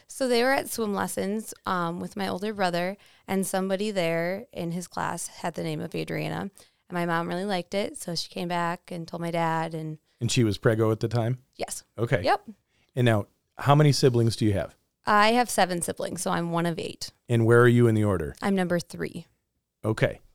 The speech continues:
Speaker 2: And so mom's pregnant. She has two.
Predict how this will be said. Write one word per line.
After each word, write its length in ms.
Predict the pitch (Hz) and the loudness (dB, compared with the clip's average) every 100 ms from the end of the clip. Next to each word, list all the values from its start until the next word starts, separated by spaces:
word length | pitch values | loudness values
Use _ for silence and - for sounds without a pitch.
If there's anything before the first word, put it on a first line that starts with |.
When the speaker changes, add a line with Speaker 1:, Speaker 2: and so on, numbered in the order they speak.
| _ _ | _ _
Speaker 2:
And 180 | 120 113 | -2 0
so 420 | - 110 101 92 - _ _ _ | 2 4 2 0 -8 _ _ _
mom's 280 | 110 117 127 | 2 2 4
pregnant. 400 | 156 131 139 143 - | 4 6 4 0 -6
She 200 | - 113 | 0 4
has 200 | 117 131 | 4 2
two. 380 | - 151 123 | 2 6 6